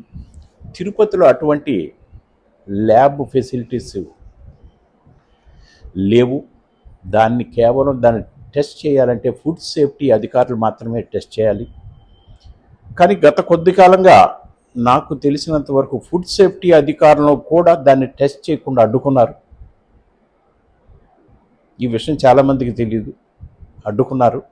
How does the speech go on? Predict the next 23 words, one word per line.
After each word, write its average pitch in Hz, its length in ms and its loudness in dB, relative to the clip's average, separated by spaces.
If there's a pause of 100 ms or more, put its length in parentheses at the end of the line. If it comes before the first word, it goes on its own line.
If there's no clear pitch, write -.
(720)
మరి 185 200 0
ఇటువంటి 185 400 -4
పరిణామాలు 180 580 2
ఎందుకు 156 300 -2
జరిగినాయో, 151 640 0
ఎలా 131 260 2
జరిగినాయో, 143 680 -2
ఎవరు 135 160 0
అడ్డుకున్నారో, 135 600 -4
ఎందుకు 127 400 -12
చేయనివ్వట్లేదో, 127 760 -10 (260)
ఎందుకు 170 460 -8
ఈ 160 200 -8
తే-, 135 260 -4 (520)
ఈ 139 300 4
యొక్క 131 280 0
ప-, 127 300 4
దీనివల్ల 151 760 2
వాళ్ళకి 143 400 2
ఎంత 107 220 -2
లబ్ధి 147 340 2
చేకూరిందో, 135 760 -4 (100)
దీన్ని 117 340 -4